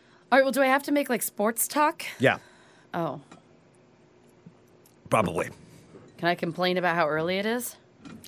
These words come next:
Speaker 2: Yeah, that's, that. Well, let me tell you, for a shoot, that's the best thing you can do, especially as an extra, is walk in and immediately start complaining. Complain about how you couldn't find it.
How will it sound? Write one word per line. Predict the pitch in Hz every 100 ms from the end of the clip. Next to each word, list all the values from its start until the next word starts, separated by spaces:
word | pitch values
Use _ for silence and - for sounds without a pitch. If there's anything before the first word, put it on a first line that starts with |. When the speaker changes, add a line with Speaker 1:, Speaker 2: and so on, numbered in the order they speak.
| - - -
Speaker 2:
Yeah, | 123 156 135 92
that's, | 101 165 -
that. | 143 165 170
Well, | 139 165 160
let | 147 208
me |
tell | 190 196
you, | 147
for | 110 156
a | 131
shoot, | - 214 175
that's | 165 170
the | -
best | 110 202 202 -
thing | 185 160
you |
can | 139 131
do, | 143 110 90 - - - - - _
especially | 135 131 - 254 233 - 185
as | 139
an |
extra, | 160 147 147 120
is | 123
walk | 110 151 147
in | 147
and | 131
immediately | 123 131 165 180 202 190 151 151
start | - 135 -
complaining. | 113 98 104 78 57 - - - - -
Complain | 156 147 175
about | 165 147 123
how | 151
you | 123
couldn't | 185 156 139
find | - 180 220 226
it. | 240 -